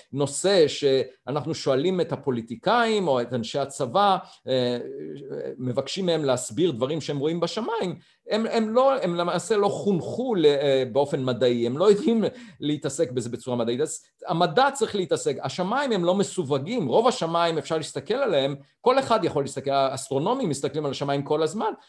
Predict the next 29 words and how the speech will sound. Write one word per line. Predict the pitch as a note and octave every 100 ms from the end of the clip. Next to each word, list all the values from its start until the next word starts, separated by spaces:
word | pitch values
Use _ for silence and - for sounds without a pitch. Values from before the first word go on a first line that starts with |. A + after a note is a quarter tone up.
| _ _
אז | D#3+ C#3
מה | G3+
שאני | A3+ C4+ G3+
אומר, | D#3+ C3+
אפשר | C#3 F#3
להביא | F#3+ E3 B2+ A3
את |
זה | D#3+
לתחום | C#3 C3+ - G3
הפעילות | E3+ C#3 C#3 F3
המדעית, | G3 F3+ C#3 A2+ A2+ - _ _
ולהבהיר | C#3+ E3 D#3 A#2+ D#3 G3
את | G#3
התמונה, | G#3 G#3 A3+ A#3+ D3
זה | G#2+ C#3+ C3
חובתה, | B2 - C#3+ D3 G#3 - - - _
חובתו | - C#3+ C#3 G#3 B3
של | A#3+
המדע, | G3 D#3+ B2 F#3+ F#3 A#2 A2+ - _ _ -
הוא, | C#3+ D3 D3+ C3+
אה, | C#3 C3+
לעזור | C3+ C3 B2+ G3+ G#3+
לחברה | - C#3+ B2 E3+ D#3+
לענות | C3 C3+ C#3
על | B2
שאלות | - C3 D#3 D#3
שמעניינות | C3+ A#2+ A#2+ A#2+ C3
הרבה | C3 G2+ A#2
אנשים, | A2 G#2 - F#2 F2+